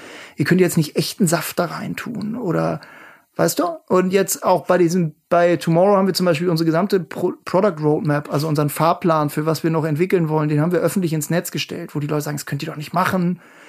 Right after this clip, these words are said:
das sehen doch dann alle, die Kunden, und dann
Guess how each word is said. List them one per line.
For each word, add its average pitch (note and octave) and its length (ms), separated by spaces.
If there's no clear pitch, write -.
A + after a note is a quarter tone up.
das - 140
sehen G#3+ 180
doch A3 140
dann F#3 180
alle, F3+ 480
die E3+ 60
Kunden, F#3+ 500
und D3 160
dann C3+ 240